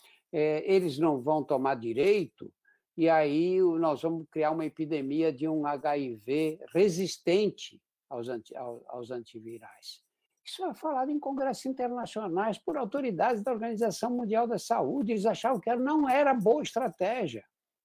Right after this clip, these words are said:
O que fez o Brasil? Foi lá e falou, "Nós vamos tratar todo mundo aqui, pronto." Aí você vai lá, pega a tua receita, traz aqui, leva o remédio embora, vamos fazer os testes, vamos fazer tudo.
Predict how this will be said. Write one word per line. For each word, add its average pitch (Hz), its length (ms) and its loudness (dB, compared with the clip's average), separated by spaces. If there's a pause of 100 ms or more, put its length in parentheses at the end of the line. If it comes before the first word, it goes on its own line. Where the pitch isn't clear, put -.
(120)
O - 40 -16
que 247 80 -4
fez 302 260 0
o 247 60 0
Brasil? 143 560 4 (680)
Foi 381 140 0
lá 302 140 2
e - 40 0
falou, 294 200 -2
"Nós 269 100 4
vamos 285 160 2
tratar 226 320 4
todo 160 260 2
mundo 110 300 -2
aqui, 107 340 -14
pronto." 156 460 -4 (720)
Aí 170 140 -10 (240)
você 233 140 -6
vai 226 160 2
lá, 214 120 4
pega 196 220 2
a 160 60 2
tua 165 160 0
receita, 147 560 -2
traz 170 320 2
aqui, 165 360 2 (140)
leva 147 260 2
o 143 40 -4
remédio 127 440 -4
embora, 139 520 0 (420)
vamos 180 260 2
fazer 156 360 4
os 127 200 -4
testes, 147 640 0
vamos 185 240 -4
fazer 143 360 -2
tudo. 107 300 -16